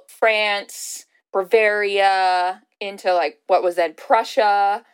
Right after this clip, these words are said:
because Rococo was a very, you know, cosmopolitan art form all over Europe. And so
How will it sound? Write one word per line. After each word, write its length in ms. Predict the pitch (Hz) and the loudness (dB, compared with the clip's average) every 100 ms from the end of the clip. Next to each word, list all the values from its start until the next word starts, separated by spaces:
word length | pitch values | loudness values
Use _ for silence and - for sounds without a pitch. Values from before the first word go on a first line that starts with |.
| _ _ _ | _ _ _
because 360 | 226 233 196 185 | -2 0 0 -2
Rococo 500 | 202 - 247 240 196 | -4 0 2 2 2
was 180 | 185 185 | 2 0
a 60 | |
very, 640 | 180 175 170 160 160 156 - | 0 2 2 -2 -4 -8 -6
you 80 | |
know, 140 | 175 160 | -4 -2
cosmopolitan 1200 | 202 160 175 170 - 170 165 170 170 160 160 - | 0 0 0 -6 0 0 0 -4 -6 -6 -8 -4
art 260 | 185 180 - | 0 0 0
form 300 | 180 165 160 | -2 -2 0
all 160 | 160 165 | 0 0
over 260 | 160 165 | -2 -6
Europe. 540 | 165 170 165 156 139 - | -4 -2 0 0 -2 -8
And 180 | 170 170 | -12 -4
so 480 | 185 175 165 156 | 2 2 2 -2